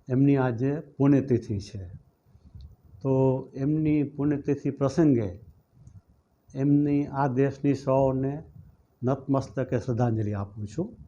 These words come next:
ઓગણીસો સડતાલીસની પંદરમી ઓગસ્ટે આપણો દેશ આઝાદ થયો, એથી પહેલાં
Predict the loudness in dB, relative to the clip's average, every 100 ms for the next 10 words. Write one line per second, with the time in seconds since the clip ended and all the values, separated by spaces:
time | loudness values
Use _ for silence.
0 | -20 -20 _ _ _ _ _ _ _ -20
1 | _ _ 0 2 2 2 -2 -4 -2 -2
2 | -2 0 2 0 0 -4 0 0 2 0
3 | 2 2 2 0 -4 -4 -4 -8 _ -20
4 | _ _ _ -20 _ _ -6 -4 -2 0
5 | 0 -2 -4 -10 -6 0 0 0 2 4
6 | 4 0 -14 -20 -20 -20 _ _ _ _
7 | -2 -2 0 -2 0 2 4 4 0 -8